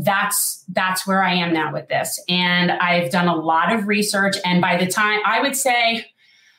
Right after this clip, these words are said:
by this time next year, you can count on me to probably be one of the most educated people. And that's just the way I am. Like, I'll go down rabbit holes. Like,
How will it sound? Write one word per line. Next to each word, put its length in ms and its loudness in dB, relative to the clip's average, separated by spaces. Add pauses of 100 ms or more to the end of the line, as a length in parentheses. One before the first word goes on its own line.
by 220 0
this 280 0
time 260 0
next 300 -2
year, 120 0
you 200 2
can 180 -2
count 260 0
on 120 2
me 140 0
to 80 -2
probably 680 0
be 180 0
one 140 2
of 60 0
the 80 0
most 220 0 (100)
educated 560 0
people. 260 -2
And 80 2
that's 140 0
just 120 0
the 60 0
way 120 4
I 120 0
am. 240 0
Like, 140 2
I'll 180 2
go 160 2
down 240 0
rabbit 340 0
holes. 280 2
Like, 140 -2